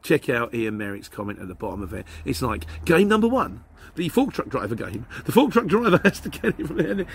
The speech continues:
And it was game number two, was called, he's actually come up with some really good titles as well, like Ridgeback something or other. I just called it the dog in the garden game. You've got to deliver a parcel to that back door, but between the gate and the back door is a Rottweiler.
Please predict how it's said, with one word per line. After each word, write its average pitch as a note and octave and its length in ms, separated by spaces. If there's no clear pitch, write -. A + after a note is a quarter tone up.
And E3+ 100
it G#3 80
was F3 80
game G#3 300
number G3 240
two, F3+ 320
was C3+ 160
called, C#3+ 520
he's A#3 220
actually C#4+ 240
come G#3 160
up - 80
with D#3 80
some F3+ 120
really F3 180
good D3+ 180
titles E3+ 440
as D3 40
well, D#3+ 240
like C#3+ 300
Ridgeback D#3+ 1000
something D#3 340
or C3 140
other. A#2+ 240
I C3 80
just A2+ 240
called A#2 220
it A2+ 80
the A2+ 80
dog A#2 220
in A2+ 60
the A2+ 60
garden A#2 400
game. G2 240
You've G3+ 160
got C4+ 180
to G3+ 80
deliver G3+ 400
a C#3+ 60
parcel E3 420
to D3 140
that D3 160
back C#3 180
door, A2 240
but C#3+ 80
between G3+ 400
the F3+ 60
gate E3 260
and C#3+ 80
the C#3+ 40
back C3+ 220
door C3 180
is D3+ 120
a A3 40
Rottweiler. G3 580